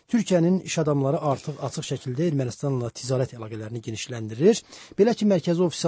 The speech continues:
Antalyada yerləşən Trispino geyim şirkəti bu günlərdə Yerevanda iki şöbəsinin təntənəli açılışını eləyib. Bunu qəzet yazır. Bu məlumatı Aynanın əməkdaşı ilə söhbətində adının çəkilməsini istəməyən türk iş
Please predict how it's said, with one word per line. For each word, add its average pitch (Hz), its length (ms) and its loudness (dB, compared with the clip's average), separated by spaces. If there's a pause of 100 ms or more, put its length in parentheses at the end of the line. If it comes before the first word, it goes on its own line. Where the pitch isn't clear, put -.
Antalyada 139 400 2
yerləşən 131 600 0 (280)
Trispino 175 580 2 (140)
geyim 156 240 6
şirkəti 143 440 -2
bu 185 120 2
günlərdə 156 320 4
Yerevanda 143 640 2 (120)
iki - 200 -2
şöbəsinin 147 560 2
təntənəli 131 760 0 (200)
açılışını 147 540 0
eləyib. 104 280 -6
Bunu 160 160 0
qəzet 156 320 0
yazır. 156 240 0 (500)
Bu 262 100 2
məlumatı 220 480 4
Aynanın 175 840 2
əməkdaşı 156 500 0
ilə 147 240 4
söhbətində 139 720 0
adının 151 240 2
çəkilməsini 131 560 -2
istəməyən 143 560 -2
türk - 320 -4
iş - 140 -6